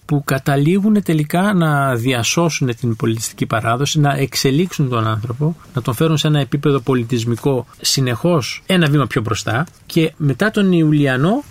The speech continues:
να υπάρχει, ξέρετε, μια σύνθεση και όχι μια αντιπαράθεση αρχαιοελληνικού πνεύματος και χριστιανισμού. Θα έχουμε επεισόδια.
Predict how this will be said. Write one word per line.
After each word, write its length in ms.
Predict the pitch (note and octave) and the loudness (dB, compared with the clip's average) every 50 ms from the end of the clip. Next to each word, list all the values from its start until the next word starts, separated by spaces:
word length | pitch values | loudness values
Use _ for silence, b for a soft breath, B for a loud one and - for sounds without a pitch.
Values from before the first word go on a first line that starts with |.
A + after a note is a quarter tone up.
| - | -6
να 140 | - C3+ D3+ | -2 0 2
υπάρχει, 480 | D3 C#3+ D3 - F#3 G#3+ G#3 - - F#3 | 2 0 0 0 -2 -2 -2 -4 -8 -14
ξέρετε, 420 | - - - G#3+ G#3+ G#3 G3+ G#3+ | -8 -2 0 0 0 0 0 0
μια 320 | F#3+ F#3+ G#3 G#3 G#3 G3+ - | 0 2 2 2 0 -2 -4
σύνθεση 840 | _ - - - A3+ B3+ A#3+ F#3 - - C3 A2+ - - E3 G3+ G#3+ - _ _ | _ -4 0 0 2 2 2 2 0 0 -2 -2 0 0 0 -2 -2 -6 _ _
και 100 | - A#3 | -4 -2
όχι 140 | G#3 - | 0 2
μια 340 | A3 G3+ F#3+ E3 D3 C#3 - - | 2 2 2 2 2 0 -2 -2
αντιπαράθεση 1000 | - C3+ C3 A#2 C3 A2+ - A#2+ A#2 B2+ B2+ A2+ - - A2+ - - - A#2+ - - _ | -2 -4 -2 -2 -2 -2 0 0 0 2 0 0 -2 -4 -4 -2 -2 -2 -2 -4 -6 _
αρχαιοελληνικού 760 | - B2 B2 A2+ - C#3 B2+ C3 B2 A#2+ A#2 A2+ - C#3 A2+ | -6 -6 -6 -2 -2 0 0 2 0 0 -2 -2 -2 -4 -4
πνεύματος 600 | - B2 A#2+ A#2+ A2+ A#2 A2 A2+ - - A2+ A2 | -2 -2 0 0 0 -2 -2 -4 -4 -4 -6 -6
και 140 | - - A#2 | -4 -6 -6
χριστιανισμού. 720 | - - A2 - - A#2+ A2+ A2+ A2 G#2+ A2+ A2 G#2+ A2 b b b b - - | -4 -4 -6 -4 -4 -2 -2 0 0 0 0 -2 -2 -4 b b b b -6 -2
Θα 80 | D#3 | 0
έχουμε 340 | F3 G#3+ A3+ - - F#3+ E3+ | 0 0 0 2 2 2 2
επεισόδια. 760 | D#3 - - C#3 B2 - F#3 D#3 C#3 A#2 A2 A#2 G#2+ G2 - | 2 0 0 -2 0 0 0 0 0 2 0 0 0 0 -4